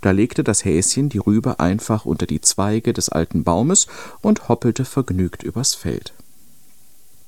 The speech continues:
Als das Reh zurückkam, fand es die Rübe und freute sich sehr. Aber es hatte gerade an der Futterraufe des Försters Heu gefressen und war nun dicke Proppe kugelsatt. „Hm,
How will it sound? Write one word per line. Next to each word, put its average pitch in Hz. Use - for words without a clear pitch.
Als 127
das 135
Reh 139
zurückkam, 139
fand -
es -
die 160
Rübe 147
und -
freute -
sich -
sehr. 60
Aber 120
es 113
hatte 160
gerade 123
an 127
der 107
Futterraufe 143
des 110
Försters -
Heu 170
gefressen 120
und 127
war 127
nun 143
dicke 190
Proppe 151
kugelsatt. 160
„Hm, 139